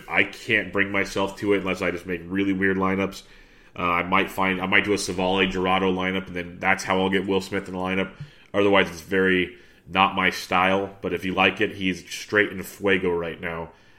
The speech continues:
I don't hate it at all. If you wanna go cheaper, though, you can always look at Gary Sanchez at forty-two. Like,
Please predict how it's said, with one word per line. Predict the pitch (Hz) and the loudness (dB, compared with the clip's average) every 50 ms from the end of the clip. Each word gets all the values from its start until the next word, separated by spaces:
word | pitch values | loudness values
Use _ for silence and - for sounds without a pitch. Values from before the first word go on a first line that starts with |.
| _ _ - | _ _ -4
I | 92 | -2
don't | 92 90 87 | -2 -2 0
hate | 98 92 92 87 | 0 0 0 0
it | 87 87 | -2 -4
at | 82 85 | -6 -6
all. | 82 78 - - - _ _ _ _ - _ - - - - _ _ - _ _ _ _ _ _ _ _ - _ | -6 -8 -8 -12 -16 _ _ _ _ -20 _ -20 -20 -20 -20 _ _ -20 _ _ _ _ _ _ _ _ -20 _
If | - 85 - | -14 -6 -4
you | 107 | 0
wanna | 110 117 117 104 | 2 4 4 4
go | 110 107 | 4 4
cheaper, | 95 - - 123 120 120 123 107 | 4 4 4 4 4 4 2 2
though, | 110 110 107 107 107 | 4 4 6 6 4
you | 104 101 95 | 4 4 2
can | 95 101 | 2 4
always | 107 110 110 101 | 4 4 4 4
look | 104 98 | 2 -2
at | 98 90 | 0 2
Gary | 98 104 104 101 | 4 4 4 4
Sanchez | 95 - 104 98 98 98 95 92 | 4 4 4 2 2 2 -2 -6
at | 90 | -6
forty-two. | - - 101 98 92 92 - 104 98 | -2 0 0 2 0 0 0 0 2
Like, | 98 98 95 95 - | 2 2 2 0 -2